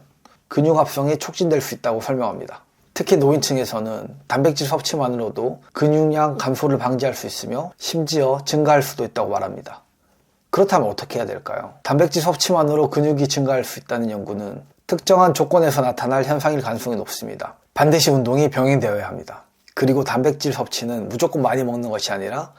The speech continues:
운동량과 목표에 맞게 섭취해야 합니다. 결론을 말하자면 운동 없이 단백질만 먹는다고 근육은 절대 크지 않습니다. 근성장을 목표로 한다면 운동 강도에 맞춰 단백질 적절히 섭취해야 하고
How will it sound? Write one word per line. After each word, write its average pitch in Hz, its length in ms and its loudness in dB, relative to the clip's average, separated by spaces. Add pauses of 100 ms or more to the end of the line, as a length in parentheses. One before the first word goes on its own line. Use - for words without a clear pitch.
(240)
운동량과 131 680 2
목표에 135 400 0
맞게 135 520 -4
섭취해야 139 440 0
합니다. - 340 -12 (220)
결론을 160 360 6
말하자면 107 800 -2
운동 165 340 6
없이 156 280 2
단백질만 135 520 0
먹는다고 117 680 -2 (100)
근육은 147 380 2
절대 123 280 -4
크지 131 240 -4
않습니다. - 540 -10 (140)
근성장을 156 560 4
목표로 127 360 0
한다면 123 580 -2 (440)
운동 147 300 4
강도에 127 440 0
맞춰 117 400 -4
단백질 135 440 -2
적절히 135 340 -2
섭취해야 107 440 -6
하고 151 340 -8